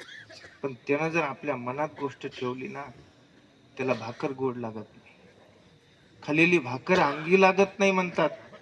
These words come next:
म्हण आहे, खाल्लेली भाकर अंगी लागत नाही.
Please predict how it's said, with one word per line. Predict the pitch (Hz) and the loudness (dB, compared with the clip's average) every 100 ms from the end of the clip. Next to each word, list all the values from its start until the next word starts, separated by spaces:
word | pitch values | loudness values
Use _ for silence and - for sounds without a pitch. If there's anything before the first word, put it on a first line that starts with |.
| - - - | -20 -20 -8
म्हण | 139 147 | -2 0
आहे, | 139 131 | -2 -6
खाल्लेली | - 156 165 165 | -6 -4 -2 -2
भाकर | 151 151 190 214 - - - - 139 | -4 0 4 2 0 -18 -20 -14 -8
अंगी | 139 139 151 | -6 -2 2
लागत | 147 135 139 - | 2 2 -4 -8
नाही. | 139 | -10